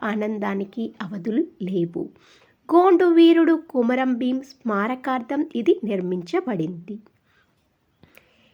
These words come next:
ఈ గిరిజన సంగ్రహాలయాన్ని గౌరవనీయులైన శ్రీ కల్వకుంట్ల చంద్రశేఖర్ రావు గారు, తెలంగాణ రాష్ట్ర తొలి ముఖ్యమంత్రి, పదహారు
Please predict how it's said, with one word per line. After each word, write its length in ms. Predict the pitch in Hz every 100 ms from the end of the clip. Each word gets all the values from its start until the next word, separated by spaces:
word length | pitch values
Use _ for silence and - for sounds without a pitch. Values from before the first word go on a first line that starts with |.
| _
ఈ 240 | 320 370 359
గిరిజన 360 | 294 339 339 339
సంగ్రహాలయాన్ని 1300 | 330 302 302 294 302 294 294 285 277 269 285 285 269 -
గౌరవనీయులైన 1200 | 233 233 330 330 320 311 285 294 277 277 269 269 262 - _ -
శ్రీ 360 | - 285 277 277 -
కల్వకుంట్ల 920 | 247 285 311 311 277 262 269 262 269 285 _ _ _ _ _ _ _ _ -
చంద్రశేఖర్ 920 | 269 285 285 285 262 254 262 240 226
రావు 320 | 233 226 214 196
గారు, 400 | 208 208 277 - - _
తెలంగాణ 840 | 240 302 349 320 302 294 285 269 240
రాష్ట్ర 400 | 220 214 - 226 -
తొలి 240 | 311 311 349
ముఖ్యమంత్రి, 1080 | 214 220 - 262 233 208 175 165 190 180 190 - - _ _
పదహారు 640 | 294 349 349 330 320 320